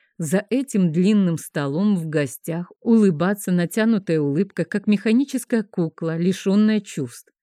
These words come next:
Ричард сидел в трёх метрах. Его смех низкий, с хрипотцой, заставлял мурашки бежать по спине. Когда он поворачивал голову, свет играл на бриллиантовые запонки в виде волка.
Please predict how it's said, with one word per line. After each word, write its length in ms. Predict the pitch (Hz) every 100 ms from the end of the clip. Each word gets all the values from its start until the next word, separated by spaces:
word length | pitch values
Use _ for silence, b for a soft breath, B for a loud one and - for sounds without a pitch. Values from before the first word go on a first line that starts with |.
| _ _ _ -
Ричард 540 | 190 254 240 254 208
сидел 400 | - 160 147 214
в 100 | 208
трёх 400 | - 151 170 -
метрах. 640 | 170 165 151 120 143 - _ _ _ _
Его 280 | 170 185 262
смех 420 | - 240 269 277
низкий, 640 | 190 185 180 160 - 170 165
с 80 |
хрипотцой, 800 | - 202 208 208 214 - - 139
заставлял 680 | 135 160 - 196 202 233 254
мурашки 580 | 202 190 202 214 - 180
бежать 480 | 147 151 151 156 -
по 120 | 170
спине. 580 | - 170 165 139 127 _ _ 180
Когда 240 | 180 240
он 140 | 247
поворачивал 640 | 220 214 214 208 - 202 196
голову, 480 | 185 269 233 151 147
свет 360 | - 196 208
играл 380 | 175 165 190 208
на 240 | 196 170
бриллиантовые 800 | 151 160 160 190 208 196 151 156
запонки 640 | 139 170 208 196 180 - 165
в 100 | 147
виде 320 | 160 143 156
волка. 560 | 151 151 139 123 160